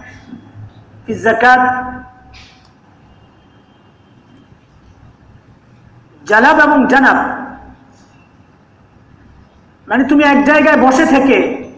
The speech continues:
জাকাত উসুল করবা, কৃষকদেরকে বা রাখালদেরকে,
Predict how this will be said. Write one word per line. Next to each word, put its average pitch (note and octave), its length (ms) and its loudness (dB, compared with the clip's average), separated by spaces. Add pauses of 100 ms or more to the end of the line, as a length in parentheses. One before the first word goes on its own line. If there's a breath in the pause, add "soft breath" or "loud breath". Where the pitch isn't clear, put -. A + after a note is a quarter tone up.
(320)
জাকাত C4+ 460 2
উসুল D4+ 300 0
করবা, F#3 600 0 (520)
কৃষকদেরকে A#3 920 -4 (500 soft breath)
বা A3 100 0
রাখালদেরকে, A3 800 0